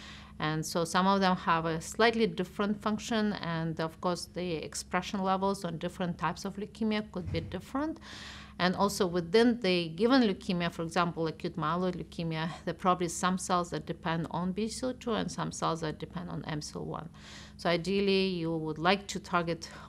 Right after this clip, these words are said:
all of them, but, uh, it comes down to the, uh, sort of therapeutic ratio and, uh, if, uh, a patient or organism can withstand the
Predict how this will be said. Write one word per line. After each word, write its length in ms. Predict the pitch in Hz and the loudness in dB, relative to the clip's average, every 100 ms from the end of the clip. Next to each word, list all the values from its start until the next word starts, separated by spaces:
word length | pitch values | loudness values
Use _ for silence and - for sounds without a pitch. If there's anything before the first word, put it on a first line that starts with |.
| - | 0
all 220 | 160 185 | 2 2
of 140 | 208 | 0
them, 280 | 214 226 240 - - - - | 0 2 0 -2 -10 -8 -4
but, 180 | 160 - | -4 -2
uh, 40 | 160 160 | -4 -4
it 120 | 156 | -4
comes 260 | 180 170 - | -4 -4 -4
down 280 | 165 165 165 | -4 -4 -6
to 120 | 160 | -6
the, 300 | 156 156 156 151 - - | -4 -2 -4 -6 -12 -12
uh, 160 | - 165 | -6 -6
sort 240 | 160 160 | -6 -8
of 60 | 151 | -6
therapeutic 500 | 165 160 196 170 - - - | -6 -2 -2 -2 -4 -12 -4
ratio 400 | 190 202 - 180 | -2 -2 -2 0
and, 320 | 165 156 160 | 0 -2 -4
uh, 140 | 143 - | -6 -6
if, 300 | 170 - 156 | -8 -6 -4
uh, 160 | 147 - - - - - - - | -4 -4 -12 -14 -14 -16 -18 -18
a 40 | - | -8
patient 500 | - 190 - 175 165 | -4 -4 -2 -4 -2
or 380 | 147 143 143 147 - - - - | -2 -2 -2 -4 -8 -16 -16 -2
organism 540 | 170 170 175 160 147 | 0 2 -2 -4 -6
can 340 | 151 - 147 143 | -8 -8 -6 -6
withstand 580 | 139 - - 175 170 147 | -6 -8 -6 -4 -4 -4
the 260 | 147 147 | -6 -6